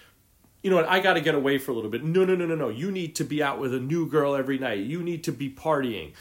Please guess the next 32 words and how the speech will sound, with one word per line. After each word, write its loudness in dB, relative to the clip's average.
Oh, 0
oh, -8
she -8
might -4
not, -8
you -10
know, -4
she, -10
I -2
offered, 2
she -4
doesn't -2
wanna -4
be -4
with -2
me. -8
Oh, 0
it's -2
just 0
negotiating." 2
He's -4
always 0
trying -4
to -2
bring, -4
he's -4
just 2
kind -2
of -4
an -2
agent -4
of -2